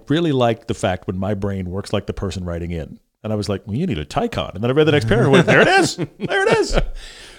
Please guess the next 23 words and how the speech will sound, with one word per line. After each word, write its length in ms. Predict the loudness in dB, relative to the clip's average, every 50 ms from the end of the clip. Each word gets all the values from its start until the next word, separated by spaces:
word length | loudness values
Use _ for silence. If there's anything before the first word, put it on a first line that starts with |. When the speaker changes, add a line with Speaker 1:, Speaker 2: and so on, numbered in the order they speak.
| -20 -20 -20 _ _
Speaker 2:
Well, 120 | 2 2
he 60 | 4 6
says 240 | 6 6 4 4
the 80 | 0 -4
Taycan 500 | -6 -4 -4 -4 -2 0 0 0 0 -2
Turbo 480 | -4 -4 -4 -4 -2 -2 -2 -4 -4 -6
improves 460 | -8 -8 -8 -4 -4 -2 -2 -2 -4
on 280 | -4 -4 -4 -4 -4
most 320 | -4 -4 -4 -4 -6 -6 -10
of 100 | -10 -10
the 60 | -12
driving 420 | -8 -6 -4 -4 -4 -4 -4 -6
experience 540 | -6 -6 -8 -10 -8 -8 -6 -6 -6 -6 -8
woes 600 | -8 -8 -6 -6 -6 -4 -4 -4 -6 -6 -8 -8
that 160 | -8 -8 -8
the 80 | -8 -12
Tesla 560 | -14 -12 -10 -10 -8 -8 -8 -8 -6 -6 -6
has. 560 | -6 -6 -8 -10 -12 -16 -14 -12 -12 -12 -10 -10
Speaker 1:
I 80 | -10
can 160 | -8 -8 -8 -6
see 140 | -6 -6
that, 240 | -4 -4 -6 -6 -4
yeah. 180 | -4 -4 -4